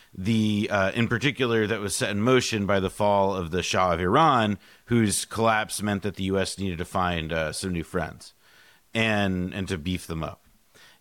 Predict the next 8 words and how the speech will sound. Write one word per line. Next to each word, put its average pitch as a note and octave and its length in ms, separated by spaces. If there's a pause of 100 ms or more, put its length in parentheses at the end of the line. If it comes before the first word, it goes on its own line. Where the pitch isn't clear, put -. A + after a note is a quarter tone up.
(160)
And A#2 500 (100)
around D3 320
the D#3+ 60
time C#3 260
of B2 120
the G#2+ 80
Gulf G#2+ 420
War, G#2+ 520